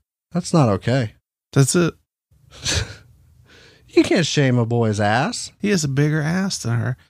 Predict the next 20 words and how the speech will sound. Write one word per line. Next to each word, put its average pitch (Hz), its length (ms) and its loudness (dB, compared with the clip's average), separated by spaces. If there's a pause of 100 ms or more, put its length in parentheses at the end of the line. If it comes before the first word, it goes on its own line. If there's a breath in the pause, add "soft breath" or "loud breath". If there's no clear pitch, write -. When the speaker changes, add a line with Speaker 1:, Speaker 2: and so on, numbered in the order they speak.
(140)
Speaker 1:
Is - 40 -8
that 156 60 4
Speaker 2:
I 151 40 6
Speaker 1:
a 147 40 6
Speaker 2:
think 151 120 4
Speaker 1:
problem? 185 240 6
Speaker 2:
that's, 277 160 0
that's 190 340 2 (340)
pretty 190 240 4
often 156 400 0
the 107 120 -2
case, 107 400 -4
right? 165 240 -2 (420)
Speaker 1:
I 262 140 -2
don't 185 160 2
know. 110 260 0 (300)
Speaker 2:
You 170 100 2
know? 165 220 2 (140)
Speaker 1:
Depends. 180 720 2
Speaker 2:
A, 151 120 4